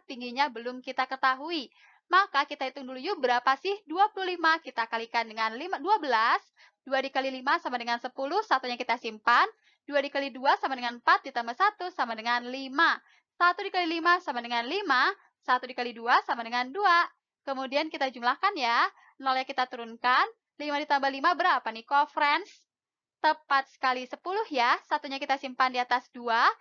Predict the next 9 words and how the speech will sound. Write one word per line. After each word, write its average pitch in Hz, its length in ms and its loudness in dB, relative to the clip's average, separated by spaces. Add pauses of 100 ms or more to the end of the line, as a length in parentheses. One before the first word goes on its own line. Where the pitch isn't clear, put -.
(320)
satu 381 240 2
ditambah 359 320 2
dua 339 300 2
sama 247 180 -4
dengan 240 320 -2
tiga. 277 540 2 (420)
Maka 370 320 2
kita 277 240 -4
ketahui 262 520 -2